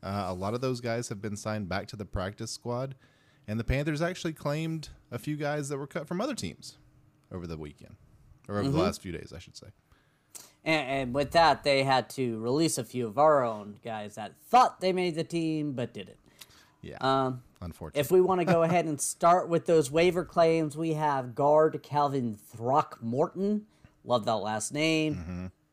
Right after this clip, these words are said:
Speaker 2: The player himself is a little less exciting. Uh,
Speaker 1: Yeah.
Speaker 2: uh, linebacker Claudin Chorellis from the Jets.
Speaker 1: Mm-hmm.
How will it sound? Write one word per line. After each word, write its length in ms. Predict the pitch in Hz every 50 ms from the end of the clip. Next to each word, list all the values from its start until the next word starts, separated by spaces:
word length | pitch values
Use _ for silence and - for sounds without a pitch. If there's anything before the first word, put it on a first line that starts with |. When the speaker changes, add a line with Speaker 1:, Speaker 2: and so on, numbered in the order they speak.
| - _ -
Speaker 2:
The 120 | - 143 123
player 340 | - - 156 151 143 139
himself 580 | 135 139 127 120 - - 139 131 127 123 123 -
is 120 | 120 107
a 60 | 117 117
little 320 | 117 117 117 117 113 107
less 680 | 110 107 104 101 - - - - - - - - - _ _ _ _ _ _ _
exciting. 580 | 117 113 - - 131 131 135 139 135 131 123 - _ _ _ _ _ _ _ _ _ _ _ _ _ -
Uh, 160 | 98 92 82 92
Speaker 1:
Yeah. 60 | 80 - _ _ _ _ _ _ _ _ _ _ _ _ _ _ _ _ _ _ -
Speaker 2:
uh, 280 | 117 120 123 123 123 - - -
linebacker 760 | 135 131 143 156 175 175 165 165 156 156 - - 151 135 110
Claudin 680 | - - - 135 131 139 151 151 160 156 156 156 156 - _ _ _ _ _ _ _ _ _ _ _ -
Chorellis 1080 | - 139 131 123 117 117 123 139 160 196 226 208 - - - - - - - - - _ _ _ _ _ _
from 140 | - 120 117
the 60 | 120
Jets. 760 | 107 131 151 175 185 - - - - - - - - 87 78
Speaker 1:
Mm-hmm. 160 | 87 95 113